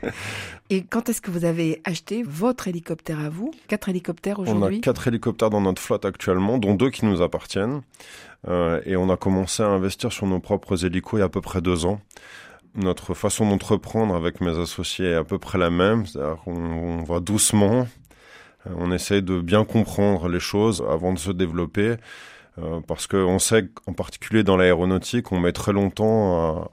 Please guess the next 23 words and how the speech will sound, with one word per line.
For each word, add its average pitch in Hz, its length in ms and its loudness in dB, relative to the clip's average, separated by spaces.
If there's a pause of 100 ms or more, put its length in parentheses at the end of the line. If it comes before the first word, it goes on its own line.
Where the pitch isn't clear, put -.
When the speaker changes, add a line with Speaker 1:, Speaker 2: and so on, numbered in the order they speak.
(100)
Speaker 1:
à, 85 40 -10
à 82 440 -8
rendre 90 240 -2
une 92 120 2
entreprise 92 480 -4
profitable, 107 600 2
mais 92 160 0
on 85 120 -4
peut 101 140 -2
très 98 200 -4
vite 104 180 -2
perdre 101 220 2
beaucoup 95 260 0
d'argent. 92 420 2 (560)
Et 87 60 -4
donc 92 200 0
on 92 100 2
a 87 300 4
cherché - 400 -2
à 98 80 6
être, 95 300 -2
euh, 85 500 -6
prudent, 113 480 2